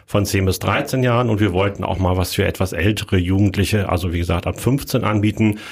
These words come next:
Und da bot sich das an, weil Rap wirklich so in der Jugendkultur,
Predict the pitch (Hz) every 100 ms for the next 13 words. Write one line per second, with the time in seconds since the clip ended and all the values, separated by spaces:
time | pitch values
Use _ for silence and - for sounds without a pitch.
0 | - - - 98 95 85 98 98 95 -
1 | 90 - 98 123 127 120 - - 98 107
2 | 101 101 117 - - 107 107 104 107 104
3 | 95 95 131 139 135 - - - 110 -
4 | 120 120 117